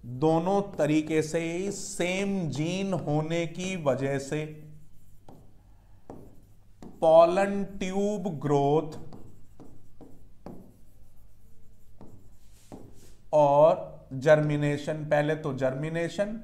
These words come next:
पॉलन ट्यूब germination, germination और growth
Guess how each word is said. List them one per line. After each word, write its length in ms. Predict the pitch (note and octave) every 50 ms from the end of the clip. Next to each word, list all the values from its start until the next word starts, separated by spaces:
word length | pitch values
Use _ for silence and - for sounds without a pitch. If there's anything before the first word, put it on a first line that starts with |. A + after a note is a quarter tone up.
| - - - - - - - - - - - - -
पॉलन 440 | C3+ C3+ C#3+ C#3+ D3+ D#3 D#3 D#3
ट्यूब 480 | D3+ D#3 E3 E3 D#3+ E3 E3+ D3+ C#3 A#2
germination, 800 | A#2+ C3 B2+ B2 C3+ C#3 C#3+ D3+ D#3 D#3 D3+ - - G3 G3 G3+ - - - - - - - - - - - - - - - - - - - - - - A2
germination 1200 | A2 A2+ A2+ C3+ C3+ C#3 C#3 C#3+ D3 D3 D3 D3 C#3+ D3 D3 D3 - - F3 E3+ F3+ F3+ - - - - - - - - - - - - - - - - - - - - - - - - - - - - - - - - - - - - -
और 280 | D#3 D#3+ D#3+ D#3 C#3
growth 500 | C#3 D3 C3+ C3 C3 C#3+ C#3+ - - -